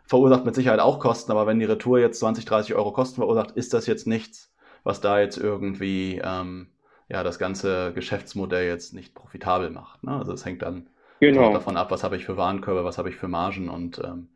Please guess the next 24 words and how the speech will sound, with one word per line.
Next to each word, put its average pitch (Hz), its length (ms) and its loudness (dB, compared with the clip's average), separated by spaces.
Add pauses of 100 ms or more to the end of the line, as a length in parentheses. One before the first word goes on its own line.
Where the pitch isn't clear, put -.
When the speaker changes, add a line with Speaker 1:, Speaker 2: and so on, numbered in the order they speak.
(360)
Speaker 1:
dementsprechend 87 520 -12
kann 85 140 -16
ich 85 140 -14
halt 82 140 -10
sehen, 87 340 -8 (180)
wie - 60 -10
ich - 60 -12
damit 90 220 -6
umgehe. 123 320 4
Und 110 120 2
ich - 80 -8
glaube, 117 260 6
dass 107 180 2
halt 107 200 2
gerade 113 280 4
Kunden, 120 380 0
wenn 101 180 2
ich 98 220 -8
einen, 95 320 -2
eine 92 120 -6
vierzig 101 300 -4
Euro 101 200 2
Bestellung 95 460 -4
habe, 90 320 -4